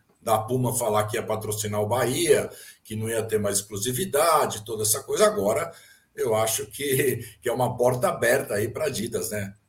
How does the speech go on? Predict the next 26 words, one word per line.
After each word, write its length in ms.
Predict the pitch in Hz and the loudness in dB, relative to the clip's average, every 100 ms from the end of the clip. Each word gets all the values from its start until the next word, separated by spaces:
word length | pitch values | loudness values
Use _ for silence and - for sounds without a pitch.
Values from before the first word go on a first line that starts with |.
| _ | _
Não 160 | 95 107 | -4 0
sei 180 | 110 104 | 0 0
se 140 | - | 0
Adidas 460 | - 117 131 110 104 | -2 -4 0 0 2
ou 100 | 92 | 2
outra, 320 | 101 - 98 | 2 2 -4
mas 260 | 92 92 | -8 -8
eu, 440 | 92 98 - - - - - - | -4 -2 -2 -4 -10 -14 -10 0
eu 180 | 113 | 0
vejo 460 | 98 107 120 127 147 | 2 0 0 0 -6
que, 720 | - 147 139 127 113 104 95 - _ _ _ | -6 -4 0 0 0 0 -4 -8 _ _ _
que 80 | |
a 60 | 104 | 0
hora 160 | 110 117 | 0 0
que 60 | |
acabar 320 | 123 120 98 | 0 0 2
o 80 | 110 | 0
contrato 440 | 107 101 104 101 104 | 0 -4 -2 -2 -2
aí, 540 | 98 101 120 135 147 | -2 0 0 -2 -4
não 160 | 151 151 | -4 0
sei 240 | - 127 127 | 2 4 0
se 160 | 143 | 0
renovaria 680 | 139 135 127 131 110 113 117 | -2 -2 -4 -2 -2 -2 -4
com 240 | - 120 | -8 -10
a 60 | 120 | -10
Puma. 480 | - 123 120 127 | -12 -14 -10 -10